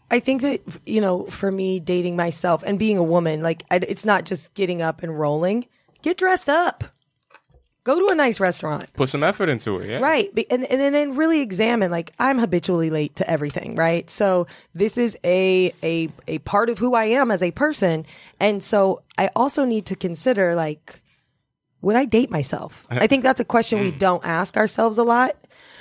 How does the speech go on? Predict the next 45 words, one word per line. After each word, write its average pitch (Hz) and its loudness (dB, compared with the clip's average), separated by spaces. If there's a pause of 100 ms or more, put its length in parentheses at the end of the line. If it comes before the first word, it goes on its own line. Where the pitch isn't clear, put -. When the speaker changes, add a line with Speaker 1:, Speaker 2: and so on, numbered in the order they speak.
(120)
Speaker 1:
We 240 -2
have 262 2
all 208 4
these 208 -2
expectations 180 -2
for, 175 0
like, 165 2
what 170 2
are 180 2
other 165 2
people 180 -4
bringing 165 -2
to 185 -4
the 160 -4
table? 170 2
And 240 2
I 175 0
think 170 -6
we 175 -4
need 165 -2
to 160 -4
take 160 -4
a 170 -2
little 175 0
bit 185 2
of 160 -4
time 170 -2
and 160 -4
be 165 -4
like, 156 -2 (880)
"Would 320 2
I 302 4
date 262 0
myself?" 175 0
And 254 0
there 381 4
have 339 -2
been 320 0
times 302 0
in 240 2
my 254 -2
life 185 0
that 175 -4
I'm 190 -4
like, 190 -8